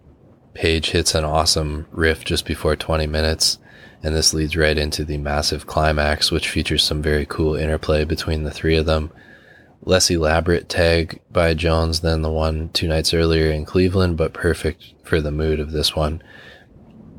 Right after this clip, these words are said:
Plant is again excellent on the verse chorus after the jam. Page rips off a brief but furious run to start the outro,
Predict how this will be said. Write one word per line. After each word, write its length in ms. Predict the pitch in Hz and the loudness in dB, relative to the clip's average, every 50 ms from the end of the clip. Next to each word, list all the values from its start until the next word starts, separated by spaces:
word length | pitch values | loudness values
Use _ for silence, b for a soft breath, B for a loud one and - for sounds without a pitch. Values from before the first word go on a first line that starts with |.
| - - | -20 -12
Plant 420 | - - 98 95 95 - - - - | -2 0 2 2 2 0 -2 -2 0
is 140 | 98 87 | 0 2
again 440 | 87 85 85 87 85 85 85 82 82 - | 2 2 2 2 2 2 2 0 -2 0
excellent 500 | - 87 85 - - - 87 85 85 85 - | 0 0 0 0 0 0 0 0 0 0 -2
on 200 | 87 90 85 80 | -2 -2 -2 -2
the 80 | 78 | -4
verse 260 | 76 80 82 80 - - | -2 0 -2 0 0 -2
chorus 400 | - - 85 82 80 78 - - | -4 0 2 2 2 2 2 0
after 400 | - 82 80 80 - - 90 82 | 0 2 0 0 0 0 -2 -2
the 120 | 80 78 | -2 -2
jam. 420 | 80 87 85 85 82 82 80 85 - B B B B B B B B B - - | 0 0 0 2 2 0 0 -4 -8 B B B B B B B B B -10 -2
Page 300 | 90 85 82 82 78 82 | 0 2 2 2 0 0
rips 320 | 82 80 78 - - - | 0 0 0 0 0 2
off 280 | 85 78 80 80 - - | 2 2 2 0 0 0
a 400 | 82 78 78 78 78 78 76 80 - - _ - | 0 0 2 0 0 0 -2 -4 -8 -12 _ -2
brief 300 | 92 87 85 80 - - | 0 0 0 0 -2 -4
but 160 | - 76 - | -6 -6 -6
furious 560 | - - - 85 82 82 82 80 78 - - | -6 -6 -4 -2 0 0 0 0 0 -2 -2
run 320 | 82 80 80 80 80 82 80 | 0 0 0 0 0 -2 -4
to 100 | - 82 | -2 0
start 320 | - - - 82 80 78 | 0 2 2 2 0 0
the 120 | - - 78 | -2 -4 -2
outro, 560 | 78 82 82 - - - 85 82 82 80 - | 0 0 0 0 0 0 2 2 2 0 -2